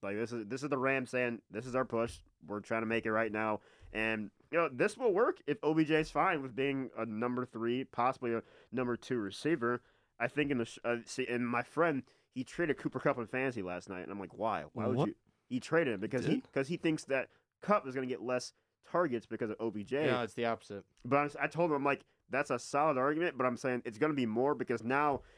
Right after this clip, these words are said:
Speaker 1: it's basically pick your poison now." 'Cause, gr-, yeah, O B J may
Speaker 3: Pick
Speaker 1: not
Speaker 3: your
Speaker 1: be
Speaker 3: poi-, yeah.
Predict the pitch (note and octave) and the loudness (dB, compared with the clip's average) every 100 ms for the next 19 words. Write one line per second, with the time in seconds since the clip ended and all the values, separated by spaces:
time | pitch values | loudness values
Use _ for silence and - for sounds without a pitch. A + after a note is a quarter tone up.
0 | _ - F3+ C3 F#3+ F4 - E3+ - - | _ -6 -6 0 2 2 2 0 0 -2
1 | G3+ B2 - D3+ F3 G#2 F2 - E3 D3+ | 0 -2 0 2 2 0 -10 0 0 0
2 | _ _ _ _ - E3 C#3+ C#3 F#2+ - | _ _ _ _ -4 -4 0 0 0 -4
3 | - D3 D3 B2 C#3 B2 B2 B2 A2+ B2 | 0 2 2 4 4 4 2 2 2 4
4 | B2 - C3+ | 2 0 -12